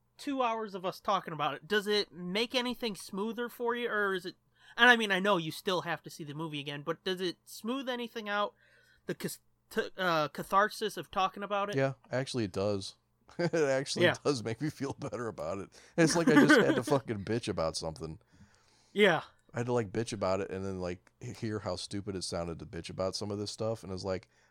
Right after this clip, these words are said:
Speaker 2: that stuff really wasn't that big of a deal.
Speaker 1: Yeah.
Speaker 2: And especially,
Speaker 1: Well,
Speaker 2: like,
Speaker 1: good.
Speaker 2: you're telling me how I had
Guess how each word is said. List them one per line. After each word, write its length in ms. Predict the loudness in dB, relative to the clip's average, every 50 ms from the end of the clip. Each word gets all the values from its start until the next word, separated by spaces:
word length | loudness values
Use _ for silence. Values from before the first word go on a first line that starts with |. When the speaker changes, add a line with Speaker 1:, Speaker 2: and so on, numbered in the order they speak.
| _ -8
Speaker 2:
that 140 | -4 -4 -4
stuff 260 | -4 -4 -6 -6 -6
really 200 | -6 -6 -4 -4
wasn't 260 | -4 -4 -6 -8 -8 -6
that 220 | -4 -4 -4 -6
big 140 | -8 -12 -12
of 60 | -12
a 40 | -14
deal. 420 | -12 -12 -10 -10 -10 -10 -12 -12 _ _ _ _ _ _ _ -8
Speaker 1:
Yeah. 280 | -4 -2 -2 -2 -4 -6 -12 _ _ _ _ _ _ _ _ _ _ -6
Speaker 2:
And 140 | -2 -2 0
especially, 480 | -2 -2 -2 0 0 0 0 2 2 4
Speaker 1:
Well, 120 | 6 6
Speaker 2:
like, 80 | 6 6
Speaker 1:
good. 40 | 4
Speaker 2:
you're 60 | 0
telling 300 | 0 0 2 2 2 0
me 80 | -2 -4
how 420 | -2 -2 0 0 0 0 -2 -4 -8 _ _ _ _ -10
I 160 | -8 -6 -6
had 320 | -4 -4 -4 -4 -6 -10